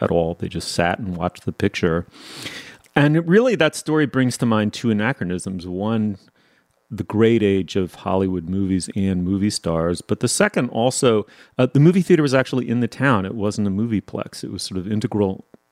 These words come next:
at that point in the, um, actual Main Street of the, uh, of the community. Um, The Last Movie Stars on H B O is a six-part documentary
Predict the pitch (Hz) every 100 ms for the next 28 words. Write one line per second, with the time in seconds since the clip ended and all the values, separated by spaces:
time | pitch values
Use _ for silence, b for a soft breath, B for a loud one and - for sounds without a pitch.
0 | _ 98 101 110 - 110 92 95 - 104
1 | 95 95 - 101 95 107 95 - 98 92
2 | 101 104 - 92 87 87 B B B B
3 | B B - 92 90 - - 98 92 90
4 | 85 82 - 85 98 - 117 143 196 143
5 | 120 107 B B B - 143 139 147 _
6 | - 147 160 202 - 170 143 - 120 117
7 | 107 104 - 104 95 87 90 117 - -
8 | 90 82 87 - 90 92 90 87 87